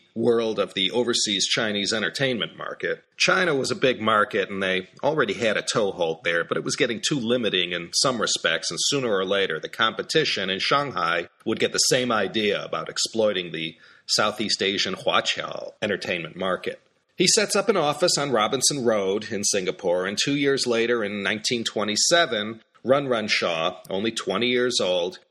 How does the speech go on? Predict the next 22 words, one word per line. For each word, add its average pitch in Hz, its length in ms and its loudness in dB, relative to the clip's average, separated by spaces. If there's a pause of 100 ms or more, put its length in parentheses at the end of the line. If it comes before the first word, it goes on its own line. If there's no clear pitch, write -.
(220)
he 139 200 0
joins 113 440 2
Brother 110 360 2
Runmi 107 600 0
in 98 300 -2
the 92 240 0
Lion 104 400 0
City, - 540 -4 (200)
Singapura. 117 760 -2 (200)
Now, 139 240 2 (140)
Singapore 151 400 2
is 107 100 0
a 107 80 -6
tiny 92 300 -2
place - 400 -2
on 95 80 -2
the 90 80 -2
tip - 260 -4
of 87 160 -4
the 85 340 -2
Malaysian 92 500 -2
peninsula. 82 680 -6